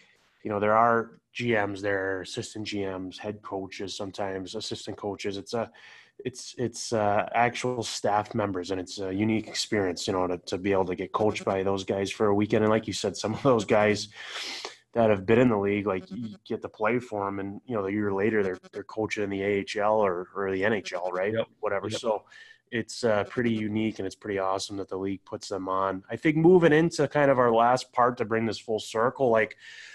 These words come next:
Speaker 1: let's talk about the U S H L drafts. I mean, you know, again, your perspective on, you know, the phase one and two drafts, and, and maybe just touch on,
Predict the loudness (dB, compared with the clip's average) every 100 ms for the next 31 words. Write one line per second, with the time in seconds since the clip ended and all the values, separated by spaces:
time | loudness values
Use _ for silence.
0 | 0 2 2 4 6 6 4 2 4 4
1 | 4 2 0 0 2 2 0 -2 -2 0
2 | -2 -6 -20 _ -2 4 4 4 2 4
3 | 6 4 -2 0 2 2 0 -2 2 2
4 | 2 2 4 4 4 2 2 4 2 0
5 | 2 2 2 0 0 -2 -4 0 4 4
6 | 2 0 -8 -8 -2 0 0 -2 -6 -8
7 | -6 -2 0 0